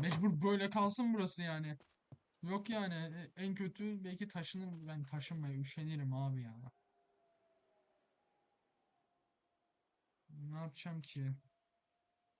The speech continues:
Yani çok bir müdahale edebilir miyim diye düşünüyorum şu anda. Şu olanlara.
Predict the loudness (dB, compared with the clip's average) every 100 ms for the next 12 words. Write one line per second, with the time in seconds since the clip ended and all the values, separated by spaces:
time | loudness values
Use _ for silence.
0 | _ _ _ _ _ _ _ _ _ _
1 | _ _ _ _ _ _ -20 -20 -20 -20
2 | _ _ _ _ _ -4 -2 2 2 0
3 | -6 _ _ _ -20 -20 _ _ -20 -20
4 | _ _ _ -10 -4 0 2 2 0 0
5 | 0 0 0 0 0 0 0 0 -2 -2
6 | -4 -4 -2 -6 -6 -4 -2 -2 -2 -4
7 | -8 -14 _ _ _ _ _ -18 -12 -8
8 | -2 2 2 0 -2 -4 -6